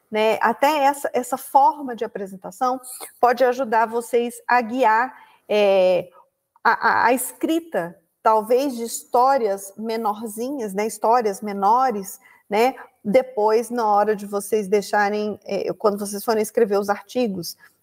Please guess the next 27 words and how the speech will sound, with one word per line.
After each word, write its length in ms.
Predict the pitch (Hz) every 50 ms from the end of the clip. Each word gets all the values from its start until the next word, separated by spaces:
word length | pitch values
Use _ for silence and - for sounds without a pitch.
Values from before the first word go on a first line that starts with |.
| _ _ -
né? 220 | 202 196 214 233
Então, 400 | 233 226 220 226 233 208 220 226
é 80 | 226 220
que 120 | 226 254
eu 120 | 214 214
acho 200 | 208 208 214 - -
que 80 | -
aí 140 | 220 214 220
vai 160 | 208 - 214
ficar 200 | 220 - - 240
mais 300 | 220 208 220 233 - -
claro, 680 | - - - - - 240 254 254 254 254 233 202 202 185 - - - - - - -
né, 200 | 214 214 226 220
aonde 420 | 202 202 202 214 226 233 208 233 208
vocês, 600 | 202 208 208 - - 240 226 226 220 - - - - - _ -
é, 440 | 202 190 180 - - 185 190 160
é, 40 | 139
qual 220 | - - - 226 226
ponto 380 | - - 262 254 262 262 262
vocês 260 | - 214 208 - 202
querem 240 | - - 220 196 208
re-, 320 | 202 214 - - - - 190
ressaltar, 800 | 208 208 202 - - 190 185 190 - 208 220 226 226 320 453 - - - - - _ -
qual 200 | - 233 247 240
dado 380 | 208 220 208 214 220 226 208
vocês 320 | 202 202 196 - 208 196 -
querem 380 | - 226 208 202 202 196 202